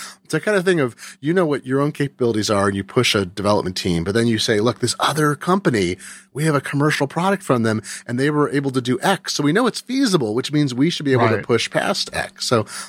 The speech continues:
Speaker 1: this is why competition is good too, is the camera phones or the cameras in the phones, uh, get better because everyone is pushing to have that bragging right. So I, I, I'd kinda dig that. That should mean that the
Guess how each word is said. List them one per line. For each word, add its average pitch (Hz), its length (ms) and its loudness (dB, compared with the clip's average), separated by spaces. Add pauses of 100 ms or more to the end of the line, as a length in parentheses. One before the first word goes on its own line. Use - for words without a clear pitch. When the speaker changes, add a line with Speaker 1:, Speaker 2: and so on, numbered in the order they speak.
(120)
Speaker 1:
this 165 160 0
is 170 80 -2
why 147 160 4
competition 131 600 0
is 95 120 -2
good 101 180 0
too, 139 200 4
is 92 100 -2
the 101 80 -10
camera 120 320 2
phones 104 300 0
or 104 120 2
the 98 300 -2
cameras 147 380 0
in 180 140 0
the 175 60 2
phones, 85 460 -4 (480)
uh, 85 160 0
get 101 220 -4
better 156 320 2
because 95 520 -2
everyone 104 360 2
is 92 100 0
pushing 107 400 0
to 95 120 -4
have 92 360 0
that - 340 0
bragging 104 380 0
right. 55 320 -8
So 85 260 0
I, 113 120 0
I, - 180 -2
I'd 147 140 -4
kinda 156 240 0
dig 131 440 0
that. 127 280 -2
That 98 120 -8
should 151 200 -2
mean 123 180 6
that 110 180 -2
the 98 240 2